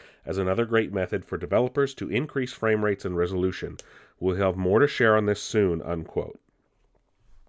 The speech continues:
So, uh, looks like they'll be integrating that somehow into current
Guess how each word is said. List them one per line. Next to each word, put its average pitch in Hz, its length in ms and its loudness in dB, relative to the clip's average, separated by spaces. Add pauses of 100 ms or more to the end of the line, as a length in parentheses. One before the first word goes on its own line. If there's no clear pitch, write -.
(200)
So, 127 520 8 (680)
uh, 110 220 6
looks 156 380 0
like 147 480 2 (1700)
they'll 113 380 4
be 123 280 2
integrating 120 460 0
that 117 180 0
somehow 110 500 0
into 123 380 0
current 113 460 2